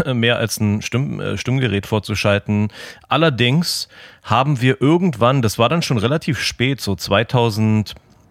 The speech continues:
neun rum, würde ich jetzt mal sagen, haben wir angefangen mit dieser Idee oder hab ich angefangen, meine Band damit zu bequatschen, ey, wir sollten unbedingt mal, äh, irgendwie so Achtseiter ausprobieren oder irgendwas. Und so richtig hatten wir aber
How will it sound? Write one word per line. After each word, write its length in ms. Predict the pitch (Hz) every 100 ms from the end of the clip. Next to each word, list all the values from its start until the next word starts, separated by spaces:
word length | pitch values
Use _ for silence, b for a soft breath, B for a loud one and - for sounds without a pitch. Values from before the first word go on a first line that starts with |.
| - _ _
neun 520 | 95 95 110 147 156
rum, 300 | 90 90 92
würde 140 | 92 90
ich 60 |
jetzt 180 | 101 -
mal 160 | 98 90
sagen, 460 | 87 90 104 127 B B B B
haben 220 | - 117 120
wir 140 | 123
angefangen 680 | 120 151 151 - 135 139 135
mit 160 | 117
dieser 220 | 127 117
Idee 360 | 120 107 110 117
oder 160 | 131 107
hab 140 | 101
ich 100 | 107
angefangen, 380 | 120 120 117 107
meine 180 | 101 95
Band 260 | 101 127
damit 200 | 123 107
zu 120 | -
bequatschen, 500 | 101 95 107 98 - 98
ey, 180 | 117
wir 100 | 117
sollten 260 | 104 110 123
unbedingt 480 | 113 120 131 110 -
mal, 300 | 104 104 -
äh, 220 | 104 101 101
irgendwie 280 | 107 101
so 140 | 95 98
Achtseiter 580 | 101 - - 87 90 90
ausprobieren 540 | 69 - - 90 95
oder 180 | 92 92
irgendwas. 500 | 95 98 92 82 82
Und 120 | 92 95
so 80 |
richtig 320 | 104 131 147 135
hatten 200 | - 135
wir 80 | 107
aber 340 | 113 120